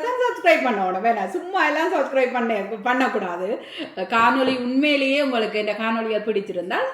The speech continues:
சப்ஸ்கிரைப் பண்ணுங்க. சப்ஸ்கிரைப் பண்ணி போட்டு கமெண்ட்ஸ் பண்ணுங்க, தொடர்ந்து காணொளியை பாருங்க. இப்படி ஒரு ஆள் வந்து கனடாவுல இருந்து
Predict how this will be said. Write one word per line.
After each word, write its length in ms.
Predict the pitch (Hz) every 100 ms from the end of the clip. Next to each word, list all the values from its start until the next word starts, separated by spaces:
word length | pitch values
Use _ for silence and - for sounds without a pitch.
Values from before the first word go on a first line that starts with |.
| -
சப்ஸ்கிரைப் 400 | 247 - 214 185 180
பண்ணுங்க. 320 | 160 156 160 -
சப்ஸ்கிரைப் 400 | 202 202 208 202
பண்ணி 160 | 185 185
போட்டு 260 | 190 185 208 208 208 - -
கமெண்ட்ஸ் 360 | 240 254 240 233
பண்ணுங்க, 340 | 214 208 208 208 208 214
தொடர்ந்து 340 | 220 220 226 220 226
காணொளியை 440 | 208 202 202 202 214
பாருங்க. 400 | 202 202 196 196 196 202 285 - 392 - 233
இப்படி 240 | 240 294 285 277
ஒரு 100 | 262 285
ஆள் 140 | 311 302
வந்து 280 | 294 294 311 403 466 494 349 277
கனடாவுல 580 | 285 277 311 311 311 294
இருந்து 240 | 285 311